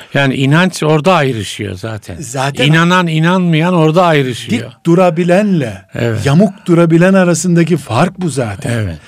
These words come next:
Speaker 2: Yani "On dokuz görevlisi var cehennemin" ayeti. Ya on dokuz kişinin beklediği cehennem ne korkutacak ki insanları? Zannetti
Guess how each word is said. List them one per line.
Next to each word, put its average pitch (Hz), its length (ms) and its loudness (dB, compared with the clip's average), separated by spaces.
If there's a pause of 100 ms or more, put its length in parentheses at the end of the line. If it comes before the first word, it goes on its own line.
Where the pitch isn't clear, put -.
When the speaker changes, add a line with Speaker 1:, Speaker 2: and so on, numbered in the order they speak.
(300)
Speaker 2:
Yani 190 140 2
"On 247 380 2
dokuz 208 380 -6
görevlisi 202 600 0
var 175 200 -2
cehennemin" 175 680 0 (100)
ayeti. 160 680 0 (320)
Ya 165 120 2
on 214 320 0
dokuz 185 300 -2
kişinin 170 340 0
beklediği 170 440 0
cehennem 170 520 2
ne 180 100 2
korkutacak 220 680 -2
ki 214 60 -4
insanları? 143 580 -2 (800)
Zannetti 175 1000 0